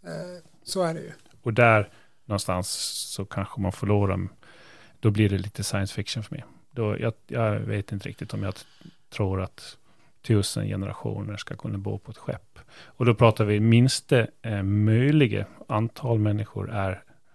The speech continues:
Speaker 2: femtio, för att man inte s-, ska falla ihop in-, alltså genetiskt in på sig själv i, eh, i navel.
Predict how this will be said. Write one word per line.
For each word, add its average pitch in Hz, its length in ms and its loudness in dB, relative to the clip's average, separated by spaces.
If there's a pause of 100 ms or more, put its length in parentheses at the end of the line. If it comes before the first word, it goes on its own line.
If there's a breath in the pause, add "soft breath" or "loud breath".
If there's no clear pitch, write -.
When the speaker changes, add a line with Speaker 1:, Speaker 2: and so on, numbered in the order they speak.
(260 soft breath)
Speaker 2:
femtio, - 760 2
för - 120 -2
att - 100 -6
man 98 140 0
inte 98 180 -8
s-, - 180 -10
ska - 180 -6
falla 104 300 -2
ihop 107 300 -2
in-, 104 300 -4
alltså 110 200 -4
genetiskt 104 720 2
in 95 120 -4
på 101 120 -10
sig 107 120 -12
själv - 220 -10 (680 loud breath)
i, 104 260 -4
eh, 92 180 -4 (220)
i 113 120 -2
navel. 107 500 0